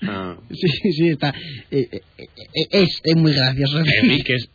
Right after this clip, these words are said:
Speaker 3: dar voz y poner el micrófono a, a todo ese patio, ¿no?
Speaker 1: Sí, un poco eso, porque siempre yo tengo un poco, me parece que no es vuestro caso, porque yo lo sigo normalmente y siempre hablé de cosas como muy a pie de calle, ¿no? De que pa-, siempre he dicho que nos miramos demasiado el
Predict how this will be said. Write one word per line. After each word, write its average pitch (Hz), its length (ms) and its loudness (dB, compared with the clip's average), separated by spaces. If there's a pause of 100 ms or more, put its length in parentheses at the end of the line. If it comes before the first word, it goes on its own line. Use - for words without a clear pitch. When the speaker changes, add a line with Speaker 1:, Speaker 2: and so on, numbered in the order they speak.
Speaker 3:
dar 101 300 -4
voz 135 220 -2
y 143 80 0
poner 127 220 -2
el 120 60 0
micrófono 139 580 -2
a, 123 80 0
a 101 280 -4
todo 123 180 0
ese 98 180 -2
patio, 110 360 0
¿no? 143 140 0 (560)
Speaker 1:
Sí, 160 280 4
un 165 120 0
poco 160 300 2
eso, 123 200 -4
porque 107 300 -6
siempre 165 420 2
yo 165 200 2 (640)
tengo 151 180 0
un 165 120 0
poco, 156 440 2
me 131 140 0
parece 143 360 0
que 117 120 -2
no 131 80 -2
es 135 40 -8
vuestro 160 280 -2
caso, 165 240 -2
porque 110 260 -2
yo 131 240 2
lo 107 260 -4 (120)
sigo 123 180 4
normalmente 120 640 2
y 104 60 0
siempre 120 260 0
hablé 120 180 4
de 117 140 2
cosas 123 260 -2
como 104 220 -2
muy 113 180 2
a 123 340 2
pie 123 120 2
de 117 120 2
calle, 135 320 0
¿no? 139 180 -4 (680)
De 107 220 2
que 110 160 2
pa-, 110 160 -6 (320)
siempre 165 220 2
he 165 40 6
dicho 170 180 0
que 160 80 -2
nos 143 120 0
miramos 143 320 2
demasiado 131 380 0
el 123 40 0